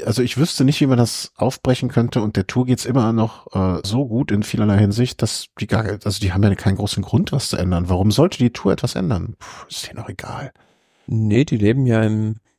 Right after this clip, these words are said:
Speaker 2: Schlaraffenland, sag ich
Speaker 1: Saus
Speaker 2: mal.
Speaker 1: und Braus. Milch und Honig fließt und die Tauben fliegen ins geöffnete Mündlein rein. Das
Speaker 2: So
Speaker 1: ist
Speaker 2: ungefähr, ja. Also,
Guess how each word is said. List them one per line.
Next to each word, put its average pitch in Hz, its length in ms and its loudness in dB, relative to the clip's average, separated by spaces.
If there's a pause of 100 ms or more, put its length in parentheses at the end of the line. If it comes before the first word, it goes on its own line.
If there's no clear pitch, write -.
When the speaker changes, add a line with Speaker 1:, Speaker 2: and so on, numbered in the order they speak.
Speaker 2:
Schlaraffenland, 117 760 -2
sag 90 200 2
ich 107 80 -2
Speaker 1:
Saus 104 420 0
Speaker 2:
mal. 143 60 0
Speaker 1:
und 147 120 0
Braus. 120 640 2
Milch 147 480 2
und 143 200 -2
Honig 170 340 2
fließt 190 480 -2
und 135 180 -2
die 127 100 -4
Tauben 156 440 2
fliegen 151 800 -2
ins 117 460 0
geöffnete 110 480 0
Mündlein 95 500 0
rein. - 240 -10 (800)
Das 107 160 2
Speaker 2:
So 107 60 4
Speaker 1:
ist 107 80 2
Speaker 2:
ungefähr, 135 600 2
ja. 131 240 0
Also, 110 560 4